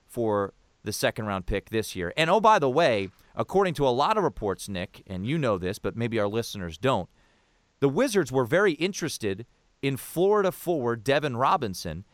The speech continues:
might have been that selection at fifty-two, and instead they were able to sign him as an undrafted free agent. He will be playing with the Wizards in Las Vegas with the Summer League. I understand the venom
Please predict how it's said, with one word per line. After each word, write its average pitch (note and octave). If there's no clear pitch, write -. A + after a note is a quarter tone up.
might E3
have A3
been C#3
that A#2+
selection A2
at F#3+
fifty-two, G#2
and G3+
instead G3
they D3+
were E3+
able D#3
to D3
sign A3
him F#2+
as A#2+
an B2+
undrafted C3
free B2+
agent. A#2+
He D3
will D#3+
be C3+
playing C3+
with A#2+
the A#2
Wizards G2+
in B2
Las A2
Vegas G2
with A2+
the A#2
Summer G#2
League. D#2
I G#3+
understand F#3
the D3+
venom C3